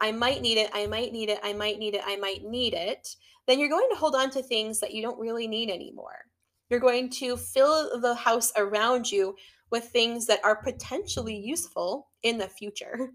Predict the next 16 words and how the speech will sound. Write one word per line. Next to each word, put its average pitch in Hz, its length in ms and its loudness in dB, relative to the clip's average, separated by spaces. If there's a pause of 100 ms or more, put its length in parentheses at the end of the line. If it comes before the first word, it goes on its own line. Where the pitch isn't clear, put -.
(300)
<laughs> - 800 -20
but 247 140 8
not 262 260 10
necessarily 240 640 4
right 202 320 4
now. 190 480 -6
So - 140 8
that 254 100 10
means 226 180 -2
right 233 300 2
now 240 380 6
you're 240 120 -4
going 233 180 2
to 226 60 2
be 220 180 -4
operating 208 760 4